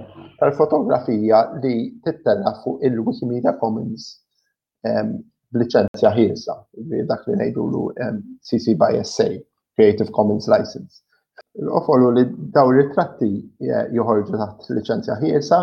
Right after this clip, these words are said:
eh, C C by S A, ehm, fej, eh, fej ritratti jistgħu jerġgħu jintużaw, però, eh, il-, il-persuna li tkun ħadet ir-ritratt jew li għandha l-copyright ta' dak ir-ritratt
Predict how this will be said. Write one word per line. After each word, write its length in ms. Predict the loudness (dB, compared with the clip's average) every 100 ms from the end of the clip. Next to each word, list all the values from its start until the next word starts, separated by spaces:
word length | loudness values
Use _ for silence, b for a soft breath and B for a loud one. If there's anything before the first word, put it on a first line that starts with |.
| 0 -4
eh, 140 | -4 -2
C 120 | -4
C 160 | -2 0
by 180 | 0 0
S 180 | -2 -2
A, 60 | -2 -4 -10 -20 _ _ _ _ _ 0
ehm, 300 | 2 2 0 -4 -8 _ -2
fej, 520 | 4 4 6 2 0 -4 -8 -16 _ _ _ _ _ _ _
eh, 380 | -6 -4 -6 -8 -14 0
fej 240 | 2 4 4
ritratti 460 | 2 2 0 6 4
jistgħu 340 | 6 4 6
jerġgħu 280 | 4 2 0
jintużaw, 560 | 0 2 2 4 6 4 2 2
però, 560 | 6 8 8 6 2 2 4
eh, 480 | 4 2 -2 -2
il-, 320 | 0 0 -4 -6 -12 _ _ _ _ _ _ _ -6
il-persuna 800 | -4 2 4 4 4 0 2 0
li 100 | -2 -6
tkun 200 | -6 0
ħadet 400 | 2 2 0 -2
ir-ritratt 600 | -2 -2 0 -2 -2 0 2
jew 80 |
li 160 | 4 2
għandha 240 | 2 -2
l-copyright 540 | -2 -6 -4 -4 -4 -4
ta' 80 | -4
dak 160 | -2
ir-ritratt 480 | -4 -8 -6 -4 -4